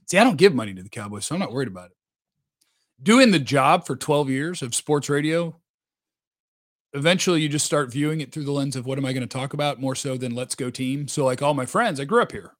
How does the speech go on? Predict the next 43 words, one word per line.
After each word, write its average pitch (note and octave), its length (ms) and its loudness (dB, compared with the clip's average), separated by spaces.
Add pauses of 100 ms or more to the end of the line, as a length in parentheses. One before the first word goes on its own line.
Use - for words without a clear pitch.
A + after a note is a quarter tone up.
(380)
I F3 80 -6
grew C#3 260 2
up - 280 -2
a B2 60 -14
Cowboy A2+ 360 -6
fan. C3+ 280 -10 (680)
All D#3+ 180 6
my D3+ 220 4
friends E3+ 420 -2
are, C3 60 -2
like, A#2 240 -6
diehards, A#2+ 840 0 (540)
and C#3 120 -6
I C#3+ 120 2
just D3+ 240 -4
like C3 240 -4
to B2 120 -12 (360)
cheer B2+ 260 -4
on B2 220 -8
with A2+ 160 -12
my A#2 100 -10
friends. B2 500 -10
I C3 100 -10
don't C#3+ 200 -8 (100)
care C3 260 -12
if - 120 -20
the B2+ 80 -20
Cowboys F#2+ 340 -18
win G2 120 -20
or F#2+ 200 -20
lose. C3 240 -16
I B2+ 120 -2
just C#3 160 -4
think A#2+ 120 -8
about A#2 160 -8
how C3 200 -2
are B2 100 -2
we A#2+ 100 -4
going A#2 200 -6
to G2+ 60 -14
talk D#3 280 2
about F2 240 -14
it. C2 80 -20